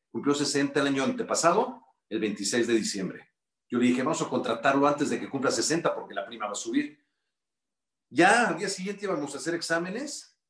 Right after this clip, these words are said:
tres, tres Orbis fabulosos. Me dijo, "Yo quiero que a Esperanza, mi esposa, cuando yo me deje de estar, reciba quince mil dólares mensuales".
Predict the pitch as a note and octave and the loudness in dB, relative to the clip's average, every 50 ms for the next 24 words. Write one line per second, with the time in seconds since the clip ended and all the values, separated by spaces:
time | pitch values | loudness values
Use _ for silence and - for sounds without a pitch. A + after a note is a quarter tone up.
0 | _ _ - D3+ E3+ E3+ - - - - _ - D#3+ E3 E3 E3 E3+ E3 C#3+ E3+ | _ _ -4 -4 -4 -4 -4 -8 -12 -12 _ -2 -2 -2 2 2 2 2 4 2
1 | E3+ E3 - - - - B2+ A2+ - G#2+ A#2 A#2 C3 D3+ - - A3 C4 - - | 2 2 0 -8 -6 -2 -2 -2 0 0 0 2 2 0 0 0 -4 -4 -4 -8
2 | - - _ _ _ _ - G#2+ A2 A2 B2 B2 D#3 E3+ E3 E3+ F3 F3 F3 - | -12 -16 _ _ _ _ -10 -8 -8 -4 0 2 2 4 6 6 4 4 4 2
3 | B2 A#2 - - B2+ C#3 D3 - C3 A#2+ G#2 - - C3 C3 B2+ C3 - - - | 0 0 0 0 0 0 0 0 -2 -2 -4 -4 -2 -2 -2 0 0 -2 -2 -4
4 | - - _ _ _ _ _ _ - A2 G#2 A2+ A#2 C#3+ E3 F3+ E3+ - - - | -8 -20 _ _ _ _ _ _ -6 -2 2 2 4 4 4 4 2 0 -2 -16
5 | - - - _ _ _ _ _ - C3 B2+ B2+ B2 G#2 - - D#3+ G3 B3 B3 | -20 -20 -20 _ _ _ _ _ -4 -2 0 2 2 0 2 4 4 2 2 2
6 | - - - - _ _ _ - - C3 B2+ C3 D#3 E3 E3+ E3+ - - C3 B2 | -4 -14 -20 -20 _ _ _ -6 -2 0 0 2 2 2 2 2 0 -2 -2 0
7 | - - C3 C3+ D3 C#3+ C#3+ C#3+ C#3 C#3 B2+ A#2 G#2 G#2+ G2 - - A2 G#2 - | 0 2 4 4 4 4 4 4 4 4 2 2 0 0 -2 0 0 0 0 0
8 | - - - - - - _ | 0 -2 -8 -8 -10 -10 _